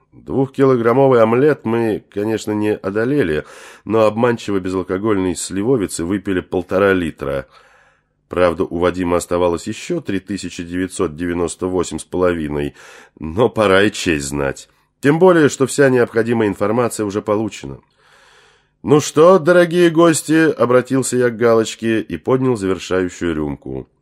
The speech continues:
"У кого совести нет, те ещё сидят, едят, пьют и требуют развлечений. А те, у кого совесть есть, желают хозяевам здоровья, говорят им спасибо и уезжают восвояси". Девушка поспешно вскочила. Неопытная ещё, шуток не понимает.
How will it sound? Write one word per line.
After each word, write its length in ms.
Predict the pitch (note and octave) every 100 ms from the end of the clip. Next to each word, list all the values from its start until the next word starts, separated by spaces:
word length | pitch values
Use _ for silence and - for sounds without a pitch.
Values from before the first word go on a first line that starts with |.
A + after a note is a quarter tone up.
| _ _ -
"У 80 | G#2+
кого 220 | B2 B2
совести 440 | C3+ A#2+ G#2+ -
нет, 320 | G2+ C#3 F#3+ - - _
те 160 | - E3+
ещё 200 | D#3 C#3
сидят, 460 | B2 E2+ F#2 G2
едят, 400 | E2 E2 G#2 C3+
пьют 260 | - E2 B2
и 60 | G#2
требуют 360 | F2+ G2+ G#2+
развлечений. 720 | G2+ F#2 F2+ - D#2 D2+ D#2 - - - -
А 120 | D#2
те, 140 | D2
у 80 | E2
кого 180 | D#2 D#2
совесть 380 | - D#2 D2 -
есть, 440 | F2 G#2 - -
желают 340 | C2+ F2+ C3 -
хозяевам 460 | F2+ F#2 F2+ D#2+
здоровья, 540 | C#2+ D2+ E2 C3+ C#3 G#2
говорят 400 | F#2+ F#2 F2+ E2
им 80 |
спасибо 800 | D2 - D2 - D3 C#3+ C#3 C3 - - -
и 180 | F#3+ G#3+
уезжают 760 | - D3 C3 F2 F2+ A2+ A2
восвояси". 840 | E2 F2+ F2 D#2 D2+ C#2+ - C2+ B1+ _ _ _ _
Девушка 440 | C2 D2 D2 -
поспешно 400 | C#2+ - C#2+ D2
вскочила. 580 | - D2 - C2 B1+ C2 _ _ _ _
Неопытная 720 | D#2+ E2+ A2 A2 D#2 C#2 C2+
ещё, 300 | C2 - B1+
шуток 400 | - A#1+ - -
не 80 | C2+
понимает. 760 | - C2 B1+ B1+ B1+ B1 _